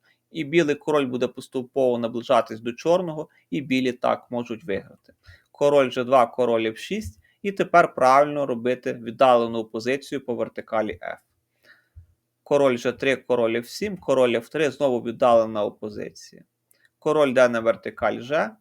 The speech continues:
король Ф чотири, віддалена опозиція, і білі виграють.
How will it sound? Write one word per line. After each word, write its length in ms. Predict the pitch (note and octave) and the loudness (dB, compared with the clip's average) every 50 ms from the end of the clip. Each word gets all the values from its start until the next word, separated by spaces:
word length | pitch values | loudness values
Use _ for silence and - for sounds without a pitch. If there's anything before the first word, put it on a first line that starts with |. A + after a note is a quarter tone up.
| _ _ _ | _ _ _
король 360 | - C#3+ C#3 C#3 C3 A#2+ A2+ | -4 -2 0 2 2 2 0
Ф 140 | A2 - _ | -4 -6 _
чотири, 460 | - - - _ - E3+ F#3 G3 F#3+ | -20 -20 -14 _ -4 -4 -4 -4 -6
віддалена 640 | - A#2+ C3 A#2+ - C#3 B2+ B2 A#2+ A#2 A#2 A#2 A#2 | -10 -10 -6 0 2 4 4 4 4 2 -2 -4 -6
опозиція, 680 | A#2 A2+ - B2 A#2 A#2 D3 E3 F3 E3+ - D3+ B2 G#2+ | -6 -6 -8 -12 -10 -6 -6 -6 -6 -6 -10 -12 -10 -10
і 40 | A2 | -10
білі 320 | G#2+ A2+ B2 B2+ A#2+ A2+ | -8 -6 -6 -4 -4 -6
виграють. 680 | A2 A2 A2 A2 - G#2 G#2+ G#2+ A#2+ - _ _ _ | -6 -8 -10 -10 -10 -14 -14 -14 -16 -20 _ _ _